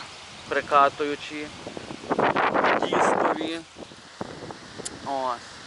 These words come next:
дискові. Дуже гарні дискові. Теж.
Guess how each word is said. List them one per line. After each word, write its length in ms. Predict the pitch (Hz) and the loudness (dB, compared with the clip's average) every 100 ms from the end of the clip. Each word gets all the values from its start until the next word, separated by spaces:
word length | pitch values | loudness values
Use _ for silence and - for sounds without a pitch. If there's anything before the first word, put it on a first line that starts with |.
| - 139 | -14 -14
дискові. 720 | - - 156 285 - - - - - - - | -14 -12 -12 -10 -8 -6 -6 -8 -12 -12 -12
Дуже 400 | 147 139 135 - | -12 -12 -12 -8
гарні 260 | 117 120 120 - | -8 -8 -12 -12
дискові. 480 | 127 - - 139 139 - - - - - - - - - - - - - - - - - | -14 -12 -10 -6 -6 -6 -4 0 0 -2 -4 -2 -2 -2 -2 0 0 -2 -4 -6 -4 0
Теж. 440 | - - 120 123 | 2 4 4 2